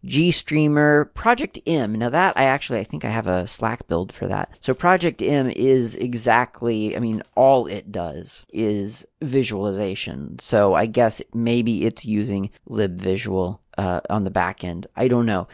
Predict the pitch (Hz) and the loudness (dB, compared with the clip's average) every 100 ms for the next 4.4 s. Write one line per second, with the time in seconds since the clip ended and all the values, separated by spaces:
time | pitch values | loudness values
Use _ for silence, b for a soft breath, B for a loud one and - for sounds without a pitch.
0 | - 117 117 117 117 110 - 107 110 - | -4 0 2 2 0 -4 -2 0 0 -2
1 | 113 110 127 123 120 110 - 110 104 101 | -2 -2 -2 -2 -2 -4 -2 0 0 0
2 | 101 117 113 - 87 90 85 B B B | -2 0 -2 -2 -4 -4 -6 B B B
3 | - - 117 113 104 _ - 143 113 87 | -8 2 4 4 2 _ 0 2 2 0
4 | 135 156 160 156 | 2 2 2 -2